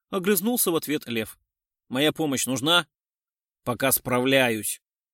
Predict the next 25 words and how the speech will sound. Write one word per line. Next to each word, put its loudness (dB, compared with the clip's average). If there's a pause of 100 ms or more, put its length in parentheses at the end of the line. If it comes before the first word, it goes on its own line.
(140)
отмахнулся -4
Кричко. -8 (680)
"Ты 4
лучше 2
со 0
своим 2
ерундовым 0
разбойным 0
нападением 0
разберись 0 (260)
и -2
к -4
нормальным 4
делам -2 (200)
подключайся". -2 (1700)
В -16
принципе, 4
Гуров 0
и -6
без 0
советов 2
друга -2
собирался -2
так -8
поступить. -10